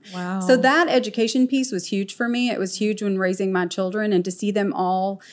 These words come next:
Speaker 2: um, graduate and go to college and get that degree,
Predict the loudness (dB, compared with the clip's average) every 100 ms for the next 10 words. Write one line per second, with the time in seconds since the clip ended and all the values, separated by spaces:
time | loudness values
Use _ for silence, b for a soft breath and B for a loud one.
0 | B B 0 2 0 0 4 4 4 2
1 | 4 2 4 2 2 2 4 2 2 2
2 | 2 0 0 -2 -2 -2 -4